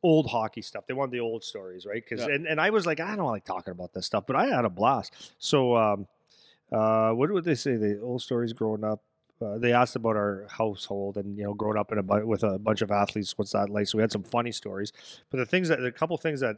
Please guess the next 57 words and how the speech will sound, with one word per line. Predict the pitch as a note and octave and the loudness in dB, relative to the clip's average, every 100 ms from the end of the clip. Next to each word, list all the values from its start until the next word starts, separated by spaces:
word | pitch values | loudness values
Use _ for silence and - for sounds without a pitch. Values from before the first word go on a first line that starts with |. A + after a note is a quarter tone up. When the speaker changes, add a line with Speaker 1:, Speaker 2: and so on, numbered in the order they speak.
| - | -2
Speaker 1:
I | A2 | 0
liked, | C#3 C3 A#2+ G#2+ _ _ A#2 | 2 2 0 -2 _ _ -14
uh, | B2 B2+ | -10 -4
that | B2 A2 | -2 -2
they | A2 | -2
talked | - C#3+ D3 | 0 0 0
about | A2 G2+ A#2 | 0 -2 -2
or | A#2 G#2+ | 0 0
they | A2 G#2+ | 2 2
want | A#2 | 2
us | B2+ | 2
to | - | 0
talk | G2+ | -2
about | G#2+ G#2 | -2 -2
was | G#2 | 0
our | G#2+ A2 | 0 0
old | B2 A2+ | 0 -2
coaches. | A2+ A#2 A2 F2 - _ _ _ _ - - _ | -4 -2 -4 -8 -12 _ _ _ _ -20 -20 _
And, | B2 A#2+ B2 - | 2 2 0 -4
and, | B2 B2+ | -4 -2
and | B2 C3 | -6 -2
this | D#3 | -2
ties | - G3 F#3 | 2 2 4
into | E3+ C3 | 2 2
what | B2 | 2
we're | B2 | 0
actually | G#2 A2+ B2 | 0 0 -2
gonna | A2 | -2
talk | G#2+ G#2+ | 0 0
about, | A2 G#2 | -2 -2
like, | G#2 - | -4 -4
for | A2+ | -2
a | G2 | 0
little | G2 G#2 | 0 0
bit | G#2+ | 0
today | A#2 G#2+ | 0 2
is, | G#2+ | 2
like, | G#2+ G2 | 0 -2
the | G2 | 0
history | A2+ - A2+ | 0 0 0
of | G#2 | 0
hockey, | F#2+ G2+ C3 F3 - _ _ _ - | 0 -2 0 -2 -4 _ _ _ 2
how | D3+ | 4
things | C#3 D#3+ C#3+ | 4 2 2
have | A2+ | 0
changed | - A2+ B2+ B2 | 0 0 0 0
so | G#2+ | -2
much. | G2 F#2 A2+ | -2 -2 0
And | A#2 | 2
that's | C#3+ D#3+ | 2 0
what | A#2+ | -4
they | A2 | -2
said. | C#3 A#2+ | -2 -2
They | G#2 | -2
said, | B2 A2 A#2+ | -4 -4 -4
th-, | C3 B2+ | -4 0
like, | A#2 | -2